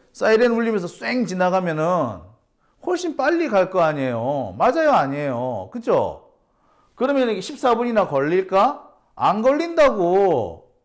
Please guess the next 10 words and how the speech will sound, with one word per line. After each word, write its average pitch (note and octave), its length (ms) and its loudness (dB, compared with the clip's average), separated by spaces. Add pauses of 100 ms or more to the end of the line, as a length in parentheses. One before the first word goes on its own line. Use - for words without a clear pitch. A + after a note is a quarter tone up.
(760)
옆에 A#3+ 260 4
신호나 C4 760 0
창원이나 C#4 680 0
다 B3+ 160 2
마찬가지야. G3 1160 0 (2250)
근데 A#3 180 -2
이, D#3+ 120 -10 (220)
뭐, D3+ 380 -4
뭐야, D3 420 2
뭐? F3+ 640 -2